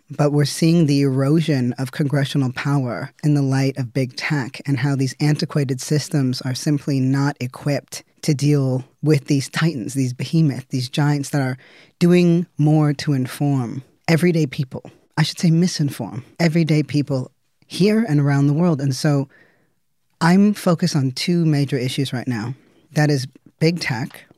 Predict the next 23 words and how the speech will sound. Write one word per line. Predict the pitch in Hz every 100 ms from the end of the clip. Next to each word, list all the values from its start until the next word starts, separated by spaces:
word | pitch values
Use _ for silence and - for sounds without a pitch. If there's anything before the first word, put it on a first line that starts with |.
| _
and | -
that | 147 139
is | -
climate | - 147 135 127 -
justice. | - 107 - 113 - - - _
Those | 139 151 165
are | 185
the | 151
two | - - 175
things | 156 - 131 104 - -
that | 139
are |
going | 131 139 143
to | 135
be | 131 127
informing | 117 127 - 160 165 151 120 151 - _ _
what | 147 151 175
happens | - 147 151 139 135
next | 135 117 - - - _ _ _ _ -
at | 147
a | 143
scale | - - - 156 151 131 117 131 _ _
that | 139 131 -